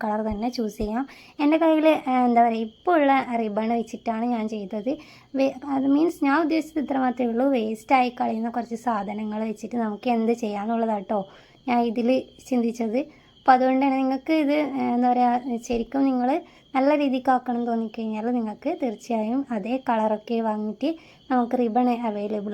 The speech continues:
ആണ്. ഇങ്ങനെ ചെയ്യണം എന്ന് ആഗ്രഹമുള്ളവരെ കാര്യമായിട്ടോ പറഞ്ഞേക്കുന്നത്. ഇനി അതിൻ്റെ മേലെ നല്ല രീതിക്ക് ഒരു ഡെക്കറേഷൻ കൂടെ കൊടുക്കാൻ വേണ്ടിയിട്ട്, വളരെ ക്യൂട്ടായിട്ടിരിക്കാൻ വേണ്ടിയിട്ട് ചെറിയൊരു മുത്ത്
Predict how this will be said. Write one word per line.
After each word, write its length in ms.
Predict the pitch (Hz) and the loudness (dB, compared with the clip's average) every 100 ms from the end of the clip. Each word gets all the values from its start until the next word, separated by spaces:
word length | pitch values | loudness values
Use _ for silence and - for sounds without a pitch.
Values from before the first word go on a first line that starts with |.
| 202 | -4
ആണ്. 100 | 202 | -2
ഇങ്ങനെ 200 | 233 226 233 | -2 -2 -2
ചെയ്യണം 320 | 240 220 214 | -2 -2 -2
എന്ന് 100 | 233 233 | -2 -2
ആഗ്രഹമുള്ളവരെ 540 | 202 220 233 220 233 247 | -2 0 0 0 -2 -2
കാര്യമായിട്ടോ 400 | 226 208 196 226 220 | -2 -2 -4 -6 -4
പറഞ്ഞേക്കുന്നത്. 580 | 214 214 214 226 220 277 - - - - | -6 -6 -8 -6 -2 -2 -6 -18 -14 0
ഇനി 120 | 330 | 4
അതിൻ്റെ 300 | 294 294 311 339 | 6 6 6 4
മേലെ 160 | 302 294 269 | 4 2 2
നല്ല 180 | 240 262 277 | 0 0 2
രീതിക്ക് 280 | 247 247 254 | 0 -2 -2
ഒരു 80 | 240 | -2
ഡെക്കറേഷൻ 420 | 233 233 220 - 233 | -2 -4 -6 -4 -4
കൂടെ 120 | 233 226 | -2 -4
കൊടുക്കാൻ 300 | 220 - 220 220 | -6 -6 -6 -6
വേണ്ടിയിട്ട്, 360 | 202 202 226 269 - - _ - | -8 -10 -6 -6 -6 -18 _ -2
വളരെ 180 | 254 254 254 | 0 0 0
ക്യൂട്ടായിട്ടിരിക്കാൻ 760 | 254 226 269 254 233 226 226 226 | 0 2 0 0 -4 -4 -6 -4
വേണ്ടിയിട്ട് 320 | 214 208 277 302 - | -6 -6 -6 -6 -4
ചെറിയൊരു 580 | 247 254 302 359 269 240 - - 240 | -2 0 0 2 2 0 -4 -4 -2
മുത്ത് 280 | 247 - | -2 0